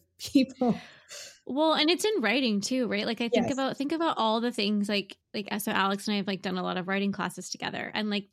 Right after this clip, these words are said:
Speaker 2: so many of the things we've written about could be really amazing stories to share with the world.
Speaker 1: Yes.
Speaker 2: But, like, I always think about, you know, how is someone else gonna interpret this? Because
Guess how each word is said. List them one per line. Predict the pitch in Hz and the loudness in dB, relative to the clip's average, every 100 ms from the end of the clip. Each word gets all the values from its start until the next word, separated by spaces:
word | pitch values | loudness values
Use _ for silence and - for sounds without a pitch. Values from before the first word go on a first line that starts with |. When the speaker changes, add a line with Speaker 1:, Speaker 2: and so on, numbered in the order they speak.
| _ - | _ -8
Speaker 2:
so | - 269 277 | -2 0 2
many | 277 254 | 0 0
of | |
the | 247 | -2
things | 220 226 202 | 0 0 0
we've | 202 185 | 0 -2
written | - 214 | -2 -2
about | 220 233 - _ - | -2 -2 -6 _ -4
could | 277 220 | -2 0
be | 233 | 0
really | 190 202 226 | 0 0 0
amazing | 226 226 226 240 233 | 0 -2 -2 -2 -4
stories | - 269 233 208 | -4 -2 -2 -2
to | 208 | -4
share | 196 214 214 | -4 -2 -4
with | 208 | -4
the | 214 | -4
world. | 247 214 180 170 - | -2 0 -2 -6 -8
Speaker 1:
Yes. | - - - | -8 -8 -4
Speaker 2:
But, | 214 202 196 - _ | 0 2 0 -4 _
like, | 214 202 - | -2 -2 -2
I | 208 214 | -2 -2
always | 202 220 226 226 202 | -2 -2 0 -2 -2
think | 220 196 | -6 -4
about, | 190 185 220 240 - _ _ _ _ | -4 -4 -6 -8 -12 _ _ _ _
you | 220 | -4
know, | 196 180 | -2 -2
how | 170 196 214 | -2 0 0
is | 214 - | 0 0
someone | 220 220 | 0 2
else | 214 - | 0 -2
gonna | 220 | -2
interpret | 220 208 226 208 196 | -2 -2 -4 -4 -4
this? | 180 - | -4 -4
Because | 196 202 | -4 -4